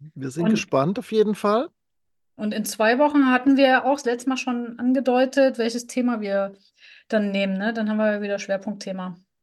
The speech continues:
Speaker 1: Da haben wir wieder Schwerpunktthema, genau, in zwei Wochen.
Speaker 2: Das Thema Stellplätze.
Speaker 1: Stellplätze. Ich, mir war's jetzt entfallen tatsächlich. Das
Speaker 2: <laughs>
Speaker 1: hatte ich jetzt nicht mehr auf dem Schirm. Stellplätze, ja, genau. Auch sehr spannend. Und dann hören wir mal,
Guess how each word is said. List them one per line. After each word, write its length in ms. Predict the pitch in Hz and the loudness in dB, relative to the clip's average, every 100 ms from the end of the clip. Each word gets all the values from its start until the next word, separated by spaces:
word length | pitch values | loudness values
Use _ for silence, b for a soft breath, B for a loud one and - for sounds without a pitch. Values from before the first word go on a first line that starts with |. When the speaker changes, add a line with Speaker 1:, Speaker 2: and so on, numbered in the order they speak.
| _ _ _ | _ _ _
Speaker 1:
Da 180 | - 135 | -6 -4
haben 140 | 147 | -4
wir 100 | 143 | -6
wieder 140 | 143 135 | -8 -8
Schwerpunktthema, 880 | - 127 120 135 131 139 131 127 120 | -6 -6 -6 -12 -8 -6 -6 -8 -6
genau, 400 | 135 127 120 - | -4 -4 -6 -10
in 80 | 139 | -14
zwei 300 | 117 117 117 | -6 -2 0
Wochen. 280 | 123 120 117 _ _ _ _ _ _ _ _ - | 0 -2 -8 _ _ _ _ _ _ _ _ -6
Speaker 2:
Das 260 | 196 196 | -6 -6
Thema 440 | - 196 190 175 - | -8 -6 -4 -6 -12
Stellplätze. 760 | - - 165 165 165 165 - - _ B B B B | -14 -4 -2 -2 -8 -10 -16 -20 _ B B B B
Speaker 1:
Stellplätze. 760 | - - 147 175 117 104 - 107 _ _ _ _ _ - | -2 2 4 2 -2 -6 -6 -8 _ _ _ _ _ -4
Ich, 180 | 160 - | -4 4
mir 160 | 175 180 | 4 6
war's 200 | 170 - | 4 4
jetzt 160 | 139 | 2
entfallen 480 | 143 131 131 120 123 | 2 4 4 6 4
tatsächlich. 560 | 135 110 113 107 110 - | 0 2 2 2 -6 -4
Das 320 | - 123 120 | 0 0 2
Speaker 2:
<laughs> 20 | |
Speaker 1:
hatte 140 | 123 | 0
ich 80 | 113 | 0
jetzt 200 | 117 - | -4 -6
nicht 140 | 123 - | -8 -2
mehr 160 | 117 | -2
auf 80 | 113 | -2
dem 80 | 123 | -2
Schirm. 260 | - 110 110 | 0 2 0
Stellplätze, 680 | - 190 208 156 117 - 120 | 2 6 6 4 0 0 -2
ja, 240 | 131 107 - | -2 -4 -4
genau. 360 | 147 120 107 - | -2 -2 -2 -6
Auch 180 | - 151 | -6 -4
sehr 200 | - 160 | 2 2
spannend. 540 | 151 - 127 147 160 - _ _ _ _ _ | 2 0 0 0 -6 -12 _ _ _ _ _
Und 180 | - 135 | -10 -8
dann 140 | 127 | 0
hören 200 | 139 131 | 0 2
wir 80 | 139 | 0
mal, 360 | 117 113 143 | 0 0 -2